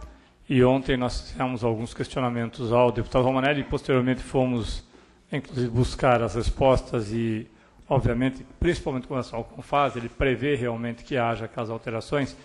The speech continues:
Não foi possível a resposta na hora, mas nós fomos buscar, deputado Romanelli,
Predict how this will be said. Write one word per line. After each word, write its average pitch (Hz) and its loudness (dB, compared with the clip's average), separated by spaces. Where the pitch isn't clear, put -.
Não 135 0
foi - -2
possível 131 -6
a - -2
resposta 123 -4
na 135 0
hora, 156 2
mas 120 -4
nós 120 -4
fomos 120 -4
buscar, 143 -2
deputado 127 -2
Romanelli, 123 -2